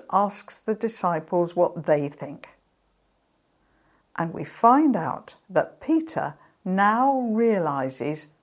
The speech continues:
who Jesus is. Elijah and the others were a really important part of God's plan.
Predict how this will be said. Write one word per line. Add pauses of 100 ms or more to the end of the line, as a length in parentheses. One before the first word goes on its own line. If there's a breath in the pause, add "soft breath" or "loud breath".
(240)
who (560)
Jesus
is. (3250)
Elijah
and
the
others (180)
were
a
really
important
part
of
God's
plan.